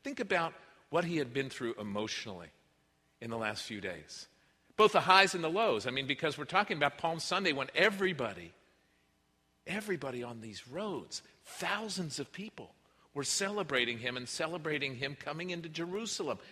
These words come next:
thinking the Messiah had arrived when he didn't do it their way, what they wanted, not needed necessarily, but wanted.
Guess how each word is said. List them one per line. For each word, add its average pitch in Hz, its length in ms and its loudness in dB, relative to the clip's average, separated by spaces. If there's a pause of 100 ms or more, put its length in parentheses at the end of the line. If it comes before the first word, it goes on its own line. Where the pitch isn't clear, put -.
(120)
thinking 175 320 0
the 160 60 0
Messiah 180 480 2
had 175 160 0
arrived 202 360 2
when 165 140 0
he 156 60 2
didn't 156 320 2
do 254 200 4
it 226 140 2
their 160 200 10
way, 143 360 8 (180)
what 151 220 10 (400)
they 240 240 12
wanted, 220 920 10 (2000)
not 143 280 -6
needed 151 320 -6
necessarily, 90 680 -10
but 101 240 -14
wanted. 110 440 -16